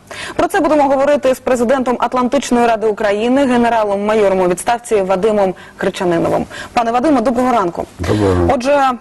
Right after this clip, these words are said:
Speaker 1: як на вашу думку, коли Україні в якому випадку вже треба або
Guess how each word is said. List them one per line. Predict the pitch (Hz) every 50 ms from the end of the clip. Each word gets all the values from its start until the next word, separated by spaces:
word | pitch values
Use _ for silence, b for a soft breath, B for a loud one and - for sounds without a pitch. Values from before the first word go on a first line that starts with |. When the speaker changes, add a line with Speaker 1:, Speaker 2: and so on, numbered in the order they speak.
| - _ -
Speaker 1:
як | 226 240 339 330
на | 330 320
вашу | 302 - 285
думку, | 226 226 202 185 - 190
коли | - - 262 277 302 330 311 - -
Україні | 247 - - 240 262 294 311 285 262 233
в | 208 196
якому | 196 254 254 - 330 339 311 311 302
випадку | 254 294 277 233 - 214 202 - - - 214 202 202
вже | 190 190 190 226 220
треба | 220 - 233 262 269 269 247 196 190 185 -
або | 196 208 233 247 233 202